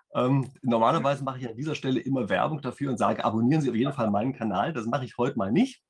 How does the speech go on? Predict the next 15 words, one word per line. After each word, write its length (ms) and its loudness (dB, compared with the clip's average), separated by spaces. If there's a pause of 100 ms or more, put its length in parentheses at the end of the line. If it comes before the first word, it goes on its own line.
ja, 180 -2 (380)
sondern 320 4
heute 320 0
weise 160 -2
ich 60 -6
darauf 280 -4
hin, 220 2
dass, 320 -2
äh, 100 -4
Lutz 240 -2
Anderi 500 -4
auch 200 0
einen 240 -2
Kanal 440 -2
hat, 300 -6